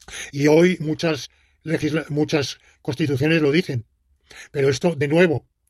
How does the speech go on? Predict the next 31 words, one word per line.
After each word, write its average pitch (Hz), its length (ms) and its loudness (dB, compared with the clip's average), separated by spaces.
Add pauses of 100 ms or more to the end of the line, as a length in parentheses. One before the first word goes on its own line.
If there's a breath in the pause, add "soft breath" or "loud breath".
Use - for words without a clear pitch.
(120)
ni 131 180 -4
es 151 140 -2
obvio, 175 360 2 (320 soft breath)
ni 131 160 -2
ha 156 80 2
sido 143 260 0
siempre 156 300 0
así, 170 280 0 (320 loud breath)
ni 139 180 -4
es 151 140 0
así 156 220 0
en, 143 160 0 (320 soft breath)
en 120 80 -2
todos 156 180 4
los 139 180 0
ordenamientos 135 600 -2 (220 soft breath)
constitucionales, 139 760 2 (160 soft breath)
ni 139 160 -6
mucho 156 260 -2
menos. 175 320 0 (260 loud breath)
Por 151 120 -4
ejemplo, 160 380 4
en 147 140 2
el 143 300 4 (200 soft breath)
ordenamiento 151 680 2 (260 soft breath)
jurídico 151 520 2
inglés, 156 320 2
de 170 80 4
ninguna 143 320 -2
manera 151 380 2 (380 soft breath)
la, 139 600 0